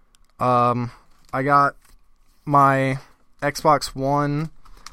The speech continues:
a year after it came out, which was, uh, twenty fifteen, I believe. I'm not really sure.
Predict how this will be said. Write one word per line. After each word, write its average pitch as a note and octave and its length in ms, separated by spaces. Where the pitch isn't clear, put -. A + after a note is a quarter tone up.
a C3 100
year C3 480
after C#3+ 400
it C3+ 120
came C#3 280
out, C3+ 380
which C3 340
was, B2+ 800
uh, A#2+ 400
twenty D3 400
fifteen, D#3+ 1500
I D#3+ 320
believe. F#3 920
I'm B2+ 440
not C3 240
really C3 320
sure. D3 720